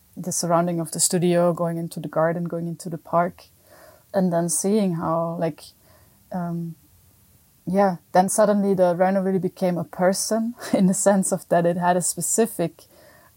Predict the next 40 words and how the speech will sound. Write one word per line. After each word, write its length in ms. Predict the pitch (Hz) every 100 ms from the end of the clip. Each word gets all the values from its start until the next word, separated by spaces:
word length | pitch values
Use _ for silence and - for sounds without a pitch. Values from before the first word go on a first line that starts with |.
| _ -
quality 520 | 196 196 214 220 175
about 280 | 165 170 190
it 160 | -
due 140 | 180 170
to 160 | -
the 160 | 175 165
way 160 | 170 170
the 140 | 165
image 320 | 196 208 -
was 140 | 170 -
taken, 600 | 180 180 180 196 180 165
or 200 | 147 156
that 160 | 170
it 100 | 165
was 200 | 170 156
a 40 | 160
drawing, 540 | 175 170 180 180 180
or 140 | 156
that 180 | 156 165
it 140 | 170 190
was 380 | 156 160 - - _ _ _ - _
two 200 | - 190
rhinos 440 | 175 170 170 170 -
together 420 | 165 175 196 185
in 120 | 160
a 60 | 160
certain 260 | - 165
situation. 600 | - 151 175 196 - 208
And 380 | 170 160 160 - - _ - _ 180
and 100 | 175
I 60 |
cri-, 340 | 165 196 170 -
tried 180 | 196 196
to 80 | 185
look 280 | 190 208 -
in 240 | 202 220 202
this 420 | 196 - - - _ _ _ -
very 260 | 180 180
familiar 520 | 170 175 180 202 208 190
in-, 200 | 180